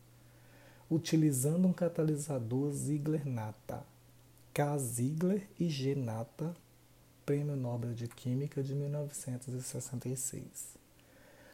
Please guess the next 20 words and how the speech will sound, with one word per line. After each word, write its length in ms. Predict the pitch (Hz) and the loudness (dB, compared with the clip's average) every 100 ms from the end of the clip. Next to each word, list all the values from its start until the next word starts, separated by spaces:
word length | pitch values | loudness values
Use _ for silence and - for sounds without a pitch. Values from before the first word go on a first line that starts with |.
| - | -6
Mas, 240 | 123 131 127 | 0 2 0
apesar 560 | 123 131 113 131 151 | 0 -2 0 0 0
de 100 | 160 | 0
sua 280 | 170 - 156 | 0 2 2
aparência 640 | 151 143 131 143 175 156 | 2 0 0 0 0 0
metálica, 920 | 127 117 - 123 127 131 120 - 113 123 - - - | 0 -2 -4 -4 -2 -2 -4 -4 -6 -6 -14 -10 0
não 320 | 156 185 160 | 4 4 4
era 160 | 139 | 2
um 80 | 143 | -2
condutor. 580 | 139 139 131 139 - 147 - - - - - - - - | -4 -4 -4 -4 -4 -4 -6 -10 -16 -20 -20 -20 -16 -2
Em 120 | 131 | 0
mil 180 | 131 123 | 2 2
novecentos 760 | 117 113 123 - 151 180 185 | 2 0 -2 -2 0 0 0
e 60 | 151 | -2
setenta 480 | - 131 131 120 110 | -2 -4 -4 -6 -6
e 60 | |
sete, 480 | 107 - 123 117 - | -6 -4 -4 -4 -6
no 80 | 110 | -8
entanto, 520 | 110 - 127 127 - - - - - - | -8 -6 -4 -4 -6 -16 -20 -20 -20 -20
Shirakawa, 1000 | - - 147 139 131 - 113 113 120 143 | -10 -2 -2 -2 -4 -6 -2 0 0 -4